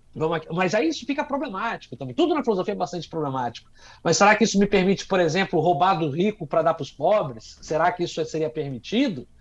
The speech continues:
Ou roubar também seria errado em todos os sentidos? Veja, a ética utilitarista, que pensa nas consequências, ela também é problemática.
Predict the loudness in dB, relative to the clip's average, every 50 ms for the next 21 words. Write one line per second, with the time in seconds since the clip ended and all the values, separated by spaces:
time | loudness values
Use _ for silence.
0 | _ _ _ 0 0 0 2 0 0 0 0 0 0 -2 -4 -6 -6 -6 -4 -4
1 | -2 -2 -2 0 -2 -2 -2 -4 -8 -8 -10 -10 -8 -10 -12 -12 -10 -12 -10 -6
2 | -4 -4 -4 -4 -6 -10 -14 -14 -6 0 2 4 4 2 2 -2 -8 -14 -18 _
3 | _ _ _ -6 -4 -2 2 2 4 2 2 0 -2 -4 -4 -2 -2 -4 -2 0
4 | -2 -2 0 0 0 0 0 0 -2 -8 -12 -12 -10 -10 -8 -10 -8 -10 -12 -10
5 | -10 -10 -8 -8 -6 -4 -2 -2 -2 0 0 2 2 2 2 2 0 0 0 2
6 | 2 4 4 4 4 4 2 0 0 -2 -4 -2 -2 -2 -2 -2 -4 -6 -6 -8
7 | -12 -16 -18 -20